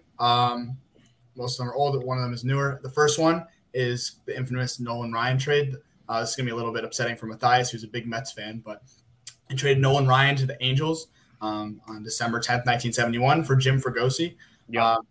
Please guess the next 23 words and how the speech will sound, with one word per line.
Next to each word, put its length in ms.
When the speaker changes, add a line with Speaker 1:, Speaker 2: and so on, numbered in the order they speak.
Speaker 1:
and 120
while 140
it's 100
well 200
known 340
that 320
it, 180
it 40
was 140
kind 200
of 60
a 40
fleecing 380
by 120
the 60
end 120
of 100
it, 200
Fregosi 320
was 180
no, 480
you 80
know, 280